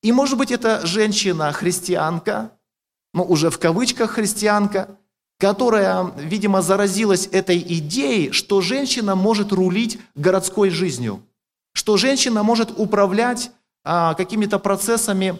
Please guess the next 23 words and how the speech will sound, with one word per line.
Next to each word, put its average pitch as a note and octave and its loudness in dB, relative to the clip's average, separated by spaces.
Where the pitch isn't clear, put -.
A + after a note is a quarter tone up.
в E3 0
обществе. A#2+ 0
Она A#3+ 2
заразилась G#3 0
этой D#3+ -4
идеей G#3+ 0
и E3 0
решила G3 4
то G3+ 0
же D#3+ -2
самое G3 2
повторить, F#3 -2
но E3+ 0
только F#3 0
уже E3+ 0
в D3 -4
условиях D3+ 0
церкви. A2 -6
И D3+ -2
стала A3+ 2
продвигать C3 -2
свои B2 -4
учения. B2+ -2